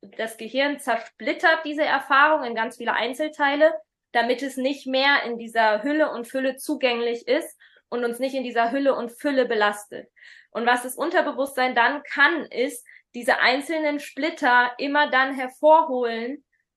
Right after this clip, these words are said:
wenn es eben Zeit ist, sie anzugucken. Und dann kann man anfangen, die zu integrieren. Und das System weiß sehr genau, was gerade dran ist und was, wozu es bereit ist, hinzuschauen.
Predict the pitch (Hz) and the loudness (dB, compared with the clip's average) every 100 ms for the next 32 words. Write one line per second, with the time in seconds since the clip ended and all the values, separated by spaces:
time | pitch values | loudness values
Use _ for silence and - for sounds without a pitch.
0 | _ 240 269 294 294 - - 262 254 - | _ 2 2 -2 -4 -14 -8 -6 -6 -8
1 | - 277 294 330 240 262 - 247 294 262 | 0 2 2 -2 -10 -6 0 0 0 -8
2 | - 202 - 202 214 220 247 254 269 269 | -10 -12 -10 -10 -2 0 0 -2 -2 0
3 | - 233 262 285 262 240 262 254 - 240 | 0 -2 -2 -4 -6 -6 -10 -10 -10 -8
4 | 254 - 254 240 185 170 - 214 - - | -10 -8 -2 0 0 -6 -10 -10 -12 -20
5 | - - 240 247 247 - 302 302 330 240 | -18 0 0 0 -8 -6 -2 -2 -2 2
6 | 247 262 269 - _ - 202 240 269 269 | 4 4 -2 -14 _ -20 -2 2 4 2
7 | 262 247 262 233 185 - 233 240 240 - | 2 4 4 2 -4 -6 -2 -2 -4 -16
8 | - _ _ _ _ 233 226 262 262 240 | -20 _ _ _ _ 2 6 6 4 0
9 | - _ 185 214 233 311 - 277 330 - | -4 _ -6 2 2 2 -2 -2 -2 -6
10 | 240 233 233 233 - _ _ 240 302 - | -8 0 0 -2 -12 _ _ 0 0 0
11 | 262 254 - 240 233 240 311 - - 262 | 0 0 0 0 4 4 2 -4 -8 -6
12 | 254 208 - 185 - - | -6 -10 -12 -12 -12 -16